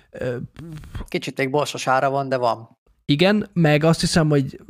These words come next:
Speaker 1: de javítsatok ki, ha tévedek, de azt hiszem, hogy nincsen hordozható verzió, tehát csak a fix, permanens helyszínen használható szolgáltatást lehet, ö,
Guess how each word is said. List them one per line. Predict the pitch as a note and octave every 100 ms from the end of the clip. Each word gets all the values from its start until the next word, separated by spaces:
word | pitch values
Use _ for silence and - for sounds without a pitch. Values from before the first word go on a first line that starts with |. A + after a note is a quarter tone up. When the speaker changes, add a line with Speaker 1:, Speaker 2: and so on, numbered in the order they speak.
| C3+
Speaker 1:
de | D#3 C#3 C3+
javítsatok | D#3 D3 C3 C#3+ B2
ki, | -
ha | A#2
tévedek, | - D3 F3 E3 C#3
de | C3+ -
azt | D#3+ E3 - - -
hiszem, | F3+ E3+ - F3+ F3+ F3 E3+
hogy | A#2+ C#3 C3+ C3+ C3+ C3+ C3 C3+
nincsen | D3 D#3 E3 E3 C#3+ C3+ C3
hordozható | B2 A#2+ B2+ A#2 - B2 A#2 A2+
verzió, | A2+ B2+ C#3+ D3+ E3 E3+
tehát | D3+ C3
csak | - B2
a |
fix, | A#2+ C3+ -
permanens | - C3 B2 B2 A#2 A#2 - - - - _
helyszínen | - C3+ B2+ - B2 A#2
használható | A#2 B2 - A2+ A2+ A#2 A#2+ B2 A#2 A2+ - - - _
szolgáltatást | - C#3 C3 B2 B2 A#2+ B2+ A#2+ C3+
lehet, | B2 A#2 -
ö, | - G#2